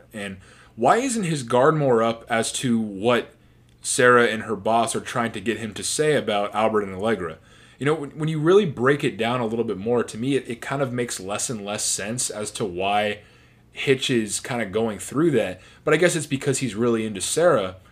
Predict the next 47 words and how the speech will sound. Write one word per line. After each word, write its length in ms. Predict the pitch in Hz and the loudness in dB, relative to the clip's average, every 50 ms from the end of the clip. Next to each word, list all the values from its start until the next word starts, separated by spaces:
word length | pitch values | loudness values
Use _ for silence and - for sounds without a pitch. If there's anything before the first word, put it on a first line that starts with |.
| - - - _ _ _ _ - | -20 -20 -20 _ _ _ _ -4
But 320 | 120 123 120 120 113 - - - | 0 2 2 2 2 -2 -4 -6
it, 240 | 139 139 139 - _ _ _ - - | -6 -6 -6 -10 _ _ _ -6 -2
it 140 | 147 147 | 0 2
is 160 | 170 196 196 - | 4 4 2 2
kinda 280 | - - 220 - 180 | 0 -2 0 0 0
weird, 340 | 131 107 107 120 135 131 120 | 0 2 2 4 4 4 4
and 120 | 104 117 | 2 0
it 120 | 120 110 - | -4 -2 0
does 200 | 127 143 160 - | 2 2 2 0
kind 220 | - - 185 175 - | -2 -4 -4 -2 -2
of 120 | - - | -4 -6
take 260 | - - 147 143 135 | -4 -4 -4 -4 -4
me 140 | 147 135 120 | -4 -2 0
out 120 | 120 123 | 0 0
of 60 | 127 107 | -2 -2
the 80 | 104 | -4
movie 320 | 107 113 120 123 135 139 107 | -4 -4 -4 -2 -2 -2 0
just 240 | - 139 160 - | 0 0 0 0
a 60 | - 127 | 0 -2
little 360 | 101 98 101 110 117 127 139 | -2 -2 0 0 2 2 2
bit 220 | 147 160 156 139 | 2 2 0 0
because 480 | 127 120 113 - 135 120 117 113 - - _ _ _ _ _ _ _ _ _ _ _ _ _ _ _ _ _ _ _ _ _ _ _ | 0 -4 -4 -4 -2 -4 -4 -4 -8 -16 _ _ _ _ _ _ _ _ _ _ _ _ _ _ _ _ _ _ _ _ _ _ _
we're, 400 | - - 139 151 160 165 160 127 | -20 -14 -4 0 4 4 4 6
we're, 400 | 135 175 175 170 160 156 151 - | 8 8 8 8 6 4 2 0
we're 200 | - - 170 170 | 0 0 0 2
led 160 | 160 175 220 240 | 4 4 4 4
to 60 | 233 | 2
believe 400 | 185 147 139 135 143 151 139 - | 2 4 4 4 4 4 2 0
that 260 | 113 110 101 - - - | 0 0 -2 -4 -4 -2
Alex 300 | 117 123 135 127 - - | 0 0 2 0 -2 -4
Hitchens 160 | 135 120 - | -6 -6 -6
is 180 | 123 113 104 95 | -6 -6 -6 -6
a 60 | 92 | -6
really 280 | 92 110 120 120 117 | -4 -2 0 0 0
smart 320 | 113 - - 120 101 95 - | 0 -2 -4 -4 -6 -4 -4
character, 340 | - 143 165 160 - 107 90 | -2 -2 -2 -2 -2 -4 -6
and 220 | - 113 113 110 | -6 -6 -4 -2
we, 160 | 127 143 156 | -2 -4 -2
we're 180 | 139 147 160 160 | 0 0 0 2
shown 320 | 151 - - 185 233 233 | 2 4 4 4 4 4
that 200 | 156 110 87 - | 2 0 -2 0
throughout 200 | - 117 123 120 | 2 4 4 4
the 100 | 127 123 | 2 -2
entire 320 | 110 104 - 160 180 165 - | -4 2 4 4 4 4 4
movie. 220 | 143 160 151 110 | 2 0 -2 -2
He's 180 | - 156 190 - | -4 -4 -4 -4
smart. 380 | - 131 135 143 123 - - | -2 0 0 0 0 0 -4